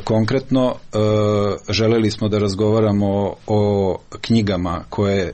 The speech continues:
su objavljene tokom protekle dve decenije u ediciji Multimedija, koje se bave teorijom medija, istorijom medija i medijskom kritikom.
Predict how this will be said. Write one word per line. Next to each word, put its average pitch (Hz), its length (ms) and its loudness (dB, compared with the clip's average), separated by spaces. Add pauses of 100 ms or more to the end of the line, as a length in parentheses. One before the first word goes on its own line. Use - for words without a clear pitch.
(100)
su - 260 -2
objavljene 92 800 0
tokom 92 360 -2
protekle 98 500 -2
dve 92 200 0
decenije 92 560 0
u 92 120 -2
ediciji 92 440 -2
Multimedija, 92 840 0
koje 95 220 -2
se - 140 -4
bave 92 260 0
teorijom 90 520 0 (460)
medija, 98 540 0
istorijom 101 600 0
medija 95 420 0
i 95 80 0
medijskom 95 520 -2
kritikom. 123 520 -2